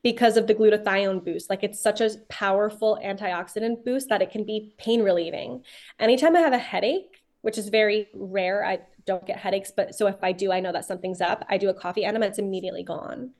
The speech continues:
So, like, all these things that we use, like, pharmaceuticals to deal with, sometimes it's just that our body needs that glutathione boost,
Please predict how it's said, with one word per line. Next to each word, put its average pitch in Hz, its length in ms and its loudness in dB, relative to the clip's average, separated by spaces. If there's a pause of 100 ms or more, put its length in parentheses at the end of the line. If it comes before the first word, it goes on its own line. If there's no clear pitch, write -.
(300)
So, - 120 4
like, 269 100 6
all 226 140 6
these 294 160 4
things 302 200 2
that 233 180 0
we 220 60 -2
use, 214 220 2
like, 214 160 -2
pharmaceuticals 196 640 -4
to 196 80 -4
deal 175 260 0
with, 220 220 4 (380)
sometimes 277 480 2
it's 240 120 -4
just 226 180 -2
that 208 100 0
our 202 100 2
body 190 320 -2
needs 190 460 -8 (400)
that 208 240 2
glutathione 254 640 4
boost, 269 460 0